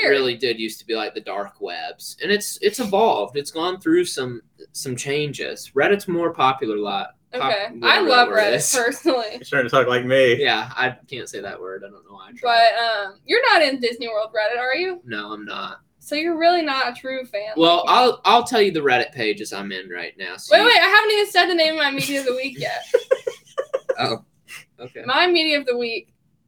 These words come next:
Speaker 1: I actually am not sure exactly what it was called, but it was some documentary about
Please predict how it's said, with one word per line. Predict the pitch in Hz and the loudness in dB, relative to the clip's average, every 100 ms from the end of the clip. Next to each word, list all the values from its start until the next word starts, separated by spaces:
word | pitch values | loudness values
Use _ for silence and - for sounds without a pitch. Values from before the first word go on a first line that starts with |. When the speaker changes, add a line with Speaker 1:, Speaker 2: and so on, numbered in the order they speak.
| - | 2
Speaker 1:
I | |
actually | 262 294 - 330 | 2 2 0 -2
am | 294 254 | -2 -2
not | 240 233 - | 2 2 0
sure | 262 262 | 0 0
exactly | 247 220 226 240 | 0 -2 -2 -4
what | 233 | -4
it | 214 | -6
was | 233 | -4
called, | 233 220 226 | 2 2 2
but | 247 | -4
it | |
was | 262 | -4
some | - 330 392 | 0 0 2
documentary | 349 - 311 240 247 247 | 2 2 -2 -2 -2 0
about | 240 240 226 214 220 | 0 2 0 0 -2